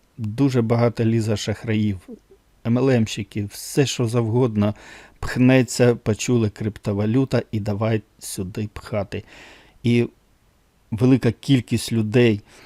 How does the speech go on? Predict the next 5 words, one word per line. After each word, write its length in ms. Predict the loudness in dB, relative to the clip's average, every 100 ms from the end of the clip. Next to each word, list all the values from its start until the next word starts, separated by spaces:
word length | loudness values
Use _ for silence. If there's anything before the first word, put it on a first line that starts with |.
| -20 -12 0
на 180 | 0 2
це 520 | 0 4 4 4 -2 -10 -20 -20 -20 _ _ _ _ _ -8 -2
ведеться 680 | 0 6 6 6 4 -2 0
і 100 | -4
потім, 560 | 0 2 2 4 2